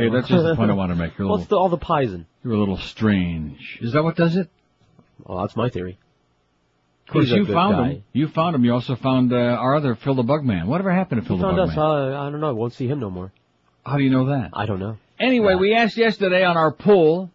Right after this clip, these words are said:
Speaker 2: and thanks, by the way, for all the freeping on there. Man, we made a fortune yesterday. Keep it up. I have to laugh. All these, uh, talking heads. Well, uh, C N N did this poll and M S N B C did that poll. And if you go to some of these websites, for example, free republic dot com, you'll notice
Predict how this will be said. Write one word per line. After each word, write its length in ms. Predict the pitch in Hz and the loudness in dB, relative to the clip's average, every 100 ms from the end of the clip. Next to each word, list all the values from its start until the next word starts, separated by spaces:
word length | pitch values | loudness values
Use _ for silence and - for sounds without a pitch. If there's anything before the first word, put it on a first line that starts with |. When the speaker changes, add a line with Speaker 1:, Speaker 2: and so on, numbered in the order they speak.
| _ | _
Speaker 2:
and 140 | 156 135 | -6 0
thanks, 220 | 254 240 | 0 2
by 180 | 247 233 | 2 4
the 60 | |
way, 120 | 220 214 | 4 2
for 160 | 202 | 4
all 100 | 202 | 2
the 100 | 190 | 2
freeping 420 | - 226 196 165 | 0 -2 -2 -2
on 180 | 135 131 | 2 2
there. 160 | 131 131 | 2 0
Man, 220 | 160 175 | 0 0
we 80 | 190 | 0
made 160 | 190 160 | 2 2
a 40 | |
fortune 440 | - 190 196 151 | 0 0 0 2
yesterday. 520 | 135 139 - 101 113 135 - | 2 2 0 0 -2 -6 -2
Keep 180 | 170 | 0
it 80 | 156 | 2
up. 200 | 127 117 _ _ _ _ _ _ _ _ _ _ _ _ _ | 2 0 _ _ _ _ _ _ _ _ _ _ _ _ _
I 60 | - | -2
have 120 | 143 | -2
to 80 | 135 | 0
laugh. 240 | 147 151 127 | 0 0 0
All 200 | 160 180 | 2 2
these, 320 | 175 160 131 | 0 -2 0
uh, 300 | 147 139 139 | 2 2 -2
talking 400 | - 160 160 151 | -2 -2 0 -2
heads. 580 | 131 143 151 151 139 - _ _ _ _ - | 0 0 -2 -6 -14 -20 _ _ _ _ -4
Well, 340 | 160 160 156 | 2 4 2
uh, 100 | 143 139 | -2 -4
C 240 | 180 185 | 0 0
N 60 | 180 | 2
N 160 | 165 | 0
did 160 | 147 147 | -2 -2
this 160 | 180 156 | -2 -2
poll 340 | 175 180 170 | -2 -2 0
and 80 | 156 | -2
M 100 | 160 | -2
S 140 | 151 | -2
N 100 | 165 | -2
B 100 | 156 | -2
C 160 | 143 160 | 0 0
did 120 | 147 | 0
that 200 | 165 156 | 0 0
poll. 180 | 165 160 - - | 0 -2 -4 -14
And 100 | - | -6
if 80 | 190 | -4
you 60 | 185 | -2
go 160 | 190 | 0
to 80 | 240 | 2
some 180 | - 202 | 2 0
of 60 | 190 | 0
these 160 | 160 | 0
websites, 480 | 151 214 180 151 143 | 0 -2 0 0 0
for 140 | 165 | -2
example, 400 | 151 160 214 202 | -2 0 0 -2
free 160 | 135 139 | 0 0
republic 420 | 127 120 127 117 | 0 0 -2 0
dot 220 | 117 113 | 0 0
com, 200 | - 131 | 2 2
you'll 120 | 127 135 | 2 0
notice 280 | 156 135 | 0 -2